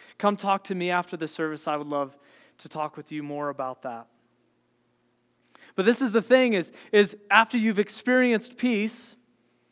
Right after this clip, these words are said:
we need to understand that it's not just for us. You see, because peace is to be used through us. Jesus wants to use his peace through us.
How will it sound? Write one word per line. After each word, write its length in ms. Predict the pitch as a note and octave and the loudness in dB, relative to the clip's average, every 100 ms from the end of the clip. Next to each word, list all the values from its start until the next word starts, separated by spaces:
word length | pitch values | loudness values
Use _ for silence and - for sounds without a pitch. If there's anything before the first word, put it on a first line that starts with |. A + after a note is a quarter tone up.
| _ _ _ _ _ _ _ _ - | _ _ _ _ _ _ _ _ -4
we 100 | G3+ | 2
need 160 | A#3 A#3 | 4 4
to 60 | |
understand 500 | A#3 A#3+ - B3 A#3+ | 4 2 2 2 4
that 100 | A3 | 2
it's 140 | F#3+ G#3 | 2 2
not 220 | A3 A3 | 2 4
just 240 | A3 - | 2 2
for 160 | G3 F3+ | 2 4
us. 480 | F3 B2 - - - _ _ _ _ _ _ _ _ _ _ - | 4 0 -12 -16 -20 _ _ _ _ _ _ _ _ _ _ -14
You 60 | E3 | -2
see, 120 | G#3+ | 0
because 480 | G#3 G#3+ G3 F3 - - | 4 6 6 6 -6 -12
peace 680 | - C4+ A3 F#3+ - - - _ _ _ _ _ _ _ _ _ - | -2 0 2 0 -4 -10 -14 _ _ _ _ _ _ _ _ _ -6
is 220 | F#3 - | -6 -4
to 120 | A3 | -4
be 120 | G3 | 0
used 240 | G3+ G3+ - | 0 -2 -2
through 240 | A3 G#3+ | 2 4
us. 160 | D#3 - | 4 2
Jesus 420 | A3+ B3+ B3 - | 0 4 2 2
wants 280 | G#3+ F#3+ - | 0 0 -4
to 80 | F3+ | -8
use 280 | F#3 E3+ | -6 -6
his 240 | - A3+ B3+ | 0 0 0
peace 560 | - F#3 D3+ - - - _ _ - | -4 -4 -4 -8 -14 -20 _ _ -8
through 260 | G#3 F#3+ | 2 2
us. 380 | C3+ - - - | 2 -4 -16 -18